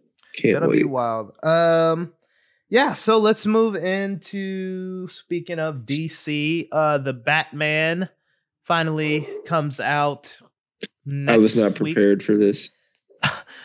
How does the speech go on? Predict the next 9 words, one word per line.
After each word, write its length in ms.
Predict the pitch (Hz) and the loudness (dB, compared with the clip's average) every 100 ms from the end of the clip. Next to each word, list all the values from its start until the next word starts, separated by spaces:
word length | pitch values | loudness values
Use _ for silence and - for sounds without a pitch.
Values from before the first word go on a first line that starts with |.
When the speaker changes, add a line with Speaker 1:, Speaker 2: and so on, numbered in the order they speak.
| - | -6
Speaker 2:
The 120 | 165 | -2
Batman 480 | 143 156 151 165 160 | 2 2 2 0 0
finally 340 | 175 160 160 | -2 0 -2
comes 300 | 151 165 156 | -2 -2 0
out 200 | 151 156 | 0 0
next 440 | 139 147 156 - - | -2 -2 -2 -4 -8
week. 400 | 147 151 165 170 | -2 0 0 0
I 100 | 147 | -2
mean, 400 | 160 156 143 139 | 0 0 0 -4